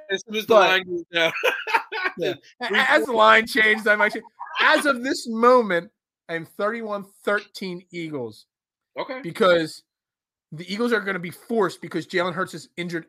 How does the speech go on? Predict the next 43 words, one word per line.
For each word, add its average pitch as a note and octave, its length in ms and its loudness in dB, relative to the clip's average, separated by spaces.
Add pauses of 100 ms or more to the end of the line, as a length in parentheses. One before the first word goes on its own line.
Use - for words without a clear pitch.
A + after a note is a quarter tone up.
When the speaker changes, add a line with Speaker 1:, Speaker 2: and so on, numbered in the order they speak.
Speaker 2:
ankle, D3 480 -8 (440)
to E3+ 120 -6
do F#3+ 320 -6
what E3+ 240 -4
they F3 100 -6
do D#3+ 160 -10
best, C#3 400 -2
which C#3 140 -14
is B2 80 -16
run C3+ 340 -6
the D3 60 -6
ball. B2 360 -4 (360)
And B2+ 100 -8
Speaker 1:
Okay. C3+ 140 -10
Speaker 2:
I C#3+ 80 -4
could - 160 -16
see F3+ 160 -10
them D3+ 160 -4
putting D#3+ 220 -8
up C3+ 100 -12
another C#3+ 180 -4
hundred F3 300 -4
seventy-five, E3 580 0 (380)
hundred G3+ 260 4
and F#3 80 -4
eighty F#3 180 0
yards E3 280 2
rushing D3 480 -4
the C#3 60 -8
ball. A#2+ 300 -4 (220)
You're D#3 100 -4
gonna D#3 100 -2
see D#3+ 120 -10
Miles E3+ 360 2
Sanders E3 280 -4
with C#3 80 -12
one D3+ 160 -4
or D3+ 60 -4
two D3+ 180 -10
rushing D3+ 300 -4
touchdowns. C#3+ 440 -8 (400)
Boston F#3 380 2
Scott. - 640 0